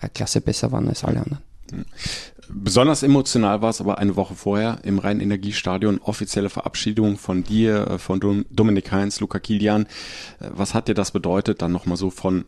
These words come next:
Speaker 2: Verein und Fans gefeiert zu werden?
Speaker 1: Ähm, ja, sehr viel. Ich muss sagen, ich bin sehr dankbar, dass mir der Verein da die Möglichkeit gegeben hat, mich so zu verabschieden und, ähm, ja, so, äh, mich in dem Rahmen zu verabschieden. Ähm, das hat mir schon sehr viel bedeutet,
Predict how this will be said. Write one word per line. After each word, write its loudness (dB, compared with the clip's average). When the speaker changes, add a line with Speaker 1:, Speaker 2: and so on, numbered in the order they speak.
Speaker 2:
Verein -2
und -4
Fans -4
gefeiert -2
zu -10
werden? -4
Speaker 1:
Ähm, 8
ja, 8
sehr 4
viel. 4
Ich 6
muss 6
sagen, 6
ich 4
bin 6
sehr 4
dankbar, 2
dass 2
mir 4
der 0
Verein 4
da 6
die 4
Möglichkeit 4
gegeben 2
hat, 2
mich 4
so 0
zu -4
verabschieden 2
und, 2
ähm, 0
ja, 0
so, -6
äh, -10
mich 2
in 6
dem 6
Rahmen 6
zu 0
verabschieden. 4
Ähm, 2
das 0
hat 2
mir 6
schon 4
sehr 2
viel 0
bedeutet, 2